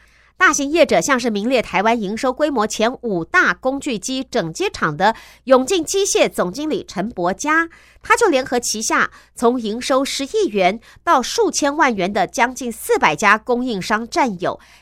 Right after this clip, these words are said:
展开数位翻身大战，大家一起练功，拼出交期减半、效率倍增、利润加倍。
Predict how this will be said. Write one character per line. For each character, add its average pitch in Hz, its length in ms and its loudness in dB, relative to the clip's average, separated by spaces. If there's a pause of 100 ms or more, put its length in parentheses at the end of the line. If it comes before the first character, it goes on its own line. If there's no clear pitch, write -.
展 170 240 0
开 214 260 -2
数 233 500 -2
位 202 260 2
翻 208 340 -2
身 196 340 -4
大 175 240 -2
战， 135 300 -6 (340)
大 294 120 4
家 262 140 4
一 330 120 -4
起 233 140 -2
练 247 200 2
功， 339 280 4 (240)
拼 277 240 -4
出 262 240 -6 (180)
交 381 320 4
期 208 320 -6
减 - 400 -4
半、 240 220 2 (180)
效 311 380 2
率 277 260 -2
倍 208 300 -4
增、 277 340 -2 (220)
利 285 260 0
润 175 340 0
加 185 300 -2
倍。 185 300 -2